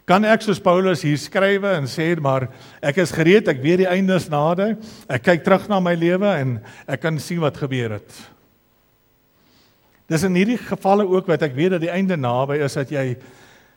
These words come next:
nie meer pretensies aan mense kry nie, hulle het nie meer dinge wat hulle voorhou nie, daar's nie maskers wat gedra word nie,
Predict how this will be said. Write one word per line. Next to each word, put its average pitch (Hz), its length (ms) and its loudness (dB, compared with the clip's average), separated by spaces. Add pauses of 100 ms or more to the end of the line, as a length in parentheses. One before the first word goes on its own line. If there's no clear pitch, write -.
(420)
nie 220 160 -2
meer 233 180 2
pretensies 202 720 -2
aan 175 100 -2
mense 165 360 -4
kry 170 260 -2
nie, 175 140 -2
hulle 165 120 -4
het 175 80 -16
nie 214 80 -2
meer 196 200 0
dinge 160 240 -2
wat 165 140 -2
hulle 147 180 0
voorhou 165 560 2
nie, 151 120 0
daar's 156 220 0
nie 190 80 0
maskers 156 500 -2
wat 165 160 -6
gedra 123 440 -2
word 123 280 -4
nie, 147 180 -8